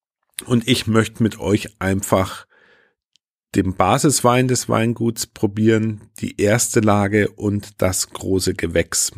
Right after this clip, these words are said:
um einfach mal zu schauen, wo das Ende der Fahnenstange qualitativ quasi ist. Deswegen braucht's auch drei Weine, die alle nicht,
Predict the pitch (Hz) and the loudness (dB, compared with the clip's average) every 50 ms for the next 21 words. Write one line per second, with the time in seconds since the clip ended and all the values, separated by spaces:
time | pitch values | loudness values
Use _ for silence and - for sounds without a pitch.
0 | - - - 110 104 - - 95 101 104 104 - 107 95 - 104 92 95 90 92 | -12 -6 -4 -4 -4 -4 -2 -2 -2 -2 0 -2 -4 -4 -4 -2 -2 -2 -2 -2
1 | - - - 90 87 - - 95 95 101 107 107 104 - - - - - - - | -4 -6 -4 -4 -2 0 0 2 2 2 2 0 -4 -8 -14 -20 -20 -20 -20 -20
2 | - _ _ _ _ _ _ - 110 104 101 98 101 104 101 104 110 - _ _ | -20 _ _ _ _ _ _ -8 0 2 4 4 6 4 2 -2 -6 -16 _ _
3 | _ _ _ _ _ - - 95 95 - - - 104 101 104 101 98 104 95 - | _ _ _ _ _ 0 2 2 2 0 0 0 2 4 4 4 4 2 0 0
4 | - 87 82 90 98 98 98 - - - 87 87 92 90 85 - - - 90 92 | -2 -2 0 0 0 0 -2 -2 -2 -2 -2 0 0 -2 -4 -6 -4 -2 0 0
5 | 95 92 - - 98 - - - 92 90 87 - - - - - _ - _ - | 0 0 0 -4 -6 -6 -4 -4 -2 -2 -2 -4 -8 -14 -16 -18 _ -20 _ -16
6 | - - - - 80 78 82 85 90 90 82 80 - _ _ _ _ _ _ _ | -14 -12 -6 -4 -4 -4 -4 -4 -4 -6 -6 -6 -10 _ _ _ _ _ _ _
7 | _ _ _ _ _ _ _ - 92 90 85 - - - - - _ _ - - | _ _ _ _ _ _ _ -4 -4 -4 -2 -4 -6 -8 -12 -20 _ _ -20 -20
8 | - - - - - - - _ _ _ _ _ _ _ _ _ _ _ - - | -20 -20 -20 -20 -20 -20 -20 _ _ _ _ _ _ _ _ _ _ _ 0 2
9 | 113 113 113 - - - 123 127 123 123 120 123 123 123 127 120 - _ _ _ | 2 2 2 0 -2 2 4 4 4 4 4 2 0 0 -2 -4 -6 _ _ _
10 | _ _ _ 190 _ _ _ _ _ _ - - - _ _ _ _ _ _ - | _ _ _ _ _ _ _ _ _ _ -20 -20 -20 _ _ _ _ _ _ -10
11 | - - 110 110 - - - - - 104 - - - - 95 104 131 139 147 139 | -2 0 0 0 0 -4 -12 -8 -8 -10 -10 -10 -4 0 2 2 4 4 4 2
12 | 135 139 143 147 143 147 143 127 123 _ _ _ _ _ _ - 123 117 113 - | 2 2 0 0 0 0 -2 -4 -8 _ _ _ _ _ _ -4 -2 -2 -2 -2
13 | - 107 117 120 127 127 123 120 110 - _ | 0 0 2 4 4 4 2 0 -2 -4 _